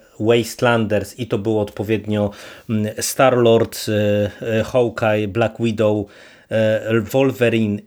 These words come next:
i piąta to jest Doom. E, no i wiemy, że z tego, e, czy mamy wyraźną sugestię, że właśnie dostaniemy piąty sezon zatytułowany Doom,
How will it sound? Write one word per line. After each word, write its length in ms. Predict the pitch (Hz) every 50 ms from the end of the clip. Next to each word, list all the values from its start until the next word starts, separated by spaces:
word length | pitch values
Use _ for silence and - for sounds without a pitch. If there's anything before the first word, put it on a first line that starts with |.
| _
i 300 | - 147 147 135 131 - _
piąta 460 | - 135 135 131 127 120 - - 113
to 160 | - - 113 104
jest 360 | 101 98 92 - - - _ -
Doom. 680 | 101 104 98 92 127 131 131 143 180 208 226 226 226 - - - - - - - _ _ _ -
E, 40 | 113 117 120 117 -
no 140 | 123 139 151
i 100 | 147 131
wiemy, 440 | 107 127 147 143 139 135 123 117 113
że 580 | - - 117 113 110 110 107 107 107 107 101 98 - - 113 110 107
z 140 | - - -
tego, 600 | - 123 104 95 110 110 107 107 107 107 107 101 107 107 107 104 104 101 101 104 98
e, 20 | 92
czy 140 | - - 110
mamy 260 | 113 117 117 113 104
wyraźną 480 | 98 117 113 113 113 107 120 113 107
sugestię, 580 | 101 - 107 98 117 113 110 - - - 113 101
że 120 | 87 107
właśnie 320 | 92 101 98 - - 110 101
dostaniemy 560 | 92 107 - - 110 110 107 107 107 104 98
piąty 460 | 98 - - 123 117 113 113 - 107
sezon 540 | - - - 117 104 - 107 101 98 98 98 95 95 -
zatytułowany 840 | 92 - 113 101 - 113 - - 110 107 104 98 110 107 107 101 98
Doom, 380 | 92 95 123 127 120 110 104